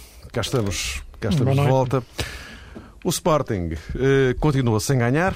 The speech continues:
Speaker 1: mas agora o problema agudizou-se porque passou dos empates à derrota. Ainda por cima em casa e logo à segunda jornada.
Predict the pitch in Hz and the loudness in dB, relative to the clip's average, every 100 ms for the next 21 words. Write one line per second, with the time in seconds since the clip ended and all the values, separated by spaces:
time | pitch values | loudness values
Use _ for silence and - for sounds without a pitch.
0 | - 147 139 151 156 156 147 135 123 117 | -4 -2 0 2 2 0 0 2 2 2
1 | 123 127 120 127 156 - - 151 135 - | 0 0 2 2 2 -2 -4 -4 -4 -2
2 | 139 - 127 92 113 127 117 - 135 - | -2 2 0 2 2 2 2 2 0 0
3 | - - - 131 127 104 107 92 82 80 | -4 -6 -2 0 0 0 2 0 0 -4
4 | 67 - 165 175 156 - 131 156 143 127 | -6 -2 0 2 0 0 2 2 2 2
5 | 113 104 127 - - - - - - 135 | 2 2 -2 -4 -20 -20 -20 -12 -2 2
6 | 147 139 120 117 - - 143 151 110 101 | 2 2 2 0 0 0 4 4 2 0
7 | 78 67 60 | 0 -2 -4